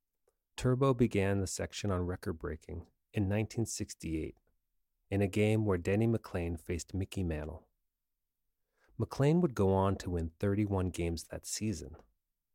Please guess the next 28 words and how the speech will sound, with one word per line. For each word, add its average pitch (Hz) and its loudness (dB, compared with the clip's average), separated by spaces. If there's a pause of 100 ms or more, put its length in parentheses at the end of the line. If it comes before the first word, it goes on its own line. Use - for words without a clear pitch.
(400)
The 98 -4
last 117 0
time 113 -2
someone 101 0
won 107 -2
more 92 0
than 90 -6
thirty-one 90 -2
games 82 -8 (120)
was 87 -2
nineteen 104 -2
sixteen, - -8 (560)
when 87 -2
Grover 98 0
Cleveland 95 -2
Alexander 87 -2
won 82 -4
thirty-three. 80 -6 (920)
And 104 2
the 101 0
closest - 0
anyone 107 2
has 87 -4
come - -6
since - -4 (260)
was - -12
Bob 92 -2
Welch, 87 -2